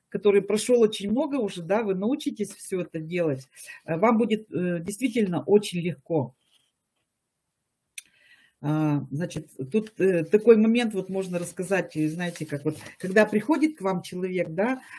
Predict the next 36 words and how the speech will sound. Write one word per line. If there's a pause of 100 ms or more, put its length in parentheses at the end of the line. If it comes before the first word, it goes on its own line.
(160)
а,
и
вот
он
сел,
знаете,
вот
такой
бука,
скрестил
там
руки,
ноги
и
так
далее,
и
вот (100)
его
же
надо
как-то, (340)
э,
разговорить,
умудриться. (520)
Ну
и
вот
здесь
можно
такой
пример
немножко
<laughs>
привести. (520)
А,